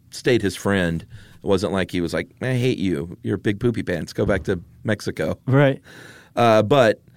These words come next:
Speaker 1: he stopped the work. That painting was, uh, mural was removed and destroyed.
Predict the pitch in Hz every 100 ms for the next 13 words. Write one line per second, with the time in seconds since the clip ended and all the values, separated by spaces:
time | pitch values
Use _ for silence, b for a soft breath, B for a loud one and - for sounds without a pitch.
0 | b b b - 117 104 - - 131 123
1 | 117 107 101 98 - 98 87 90 - 104
2 | 98 101 92 90 85 123 - 85 69 67
3 | - 98 101 98 92 82 95 98 98 90
4 | 90 85 - 95 95 87 85